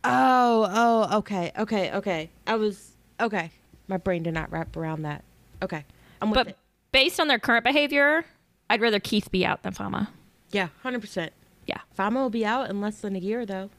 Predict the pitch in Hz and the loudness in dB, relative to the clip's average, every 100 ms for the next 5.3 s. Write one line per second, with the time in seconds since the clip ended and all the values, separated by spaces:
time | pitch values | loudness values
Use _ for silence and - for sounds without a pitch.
0 | - - - 185 170 170 180 - _ - | -20 -14 -4 -2 0 -2 -4 -10 _ -20
1 | - 262 285 277 269 - 285 247 262 240 | -2 0 2 2 2 2 2 2 0 2
2 | 226 202 202 - 220 208 185 214 - 202 | 0 2 2 2 0 0 0 0 0 0
3 | 190 190 175 180 185 185 170 165 175 - | -2 -4 -4 -2 -2 -2 -2 -2 -4 -14
4 | - - - 208 190 214 220 196 190 180 | -20 -18 -6 -4 0 0 0 0 0 0
5 | 185 196 | 0 0